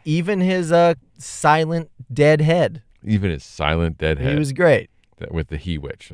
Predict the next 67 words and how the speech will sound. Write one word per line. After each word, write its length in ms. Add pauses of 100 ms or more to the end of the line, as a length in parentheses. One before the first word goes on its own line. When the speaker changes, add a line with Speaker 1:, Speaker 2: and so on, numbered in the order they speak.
Speaker 2:
The 140
who 100
Speaker 1:
With 120
the 80
he 160
witch. 300
Speaker 2:
And 80
I, 60
I'm 240
just 200
reading 340
because 220
Speaker 1:
Who 120
I 100
Speaker 2:
the 60
Speaker 1:
really 260
thought 220
was 120
Brendan 360
Gleeson 340
for 160
a 60
moment, 260
and 80
then 100
I 80
realized 520
it 80
wasn't. 300 (140)
But 180
Speaker 2:
Look, 180
I've, 180 (180)
I'm 140
just 180
gonna 140
say 240
this, 300
that 240 (340)
the 140
thing 260
about 220
this 160
film 240
that 120
made 160
me 120
think 200
of 120
Monty 220
Python, 520
aside 480
from 360
two 320 (140)
really 300
big 380 (280)
moments 540
where 540 (580)
people 280
were 80
on 140
horses 380
riding 320
over 160
a 60
long 220
distance 340
that, 120